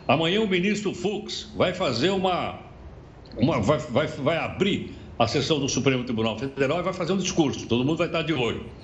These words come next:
E mais, o Congresso Nacional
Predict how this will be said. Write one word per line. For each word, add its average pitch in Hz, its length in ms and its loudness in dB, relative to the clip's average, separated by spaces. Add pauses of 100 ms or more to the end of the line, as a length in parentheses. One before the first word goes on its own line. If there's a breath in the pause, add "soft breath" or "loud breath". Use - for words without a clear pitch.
(160 loud breath)
E 196 80 6
mais, 180 320 0
o 196 100 0
Congresso 202 800 0
Nacional 127 800 0